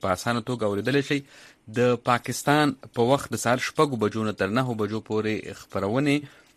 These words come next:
په اووه څلور اووه صفر کیلو هرټز، اووه پنځه درې صفر، یو دوه صفر درې پنځه کیلو هرټز اورېدلی شئ. او د وی وی ډیوه د ماښام شپږو بجو نه د شپې دولسو بجو د ریډیو خپرونې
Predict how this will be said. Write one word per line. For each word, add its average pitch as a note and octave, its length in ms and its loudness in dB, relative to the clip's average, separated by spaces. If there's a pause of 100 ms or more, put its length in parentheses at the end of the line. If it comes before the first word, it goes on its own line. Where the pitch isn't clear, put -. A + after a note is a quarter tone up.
(160)
په B2 340 6
اووه C3 380 4
څلور C3+ 440 4
اووه B2 180 0
صفر C#3+ 340 -2
کیلو C#3 260 0
هرټز، C#3+ 360 -2 (160)
اووه A2+ 240 0
پنځه C3 640 2
درې C3+ 140 2
صفر، D#3 360 0 (480)
یو D3 280 4
دوه C3+ 260 2
صفر C3 360 -2
درې A#2 480 0 (100)
پنځه G#2+ 380 2
کیلو G#2+ 280 0
هرټز A#2 300 0
اورېدلی G#2 400 0
شئ. E3+ 180 -4 (480)
او C3 140 0
د B2+ 80 -2
وی D3+ 200 2
وی E3 180 4
ډیوه E3 220 4
د C#3+ 60 4
ماښام C3+ 480 2 (100)
شپږو - 440 -2
بجو G#2 300 2
نه G#2 140 0
د F#2+ 180 -4
شپې B2+ 440 -2
دولسو B2 460 0
بجو G#2+ 340 -2
د G#2 80 -4
ریډیو G#2 340 -2
خپرونې C3 760 0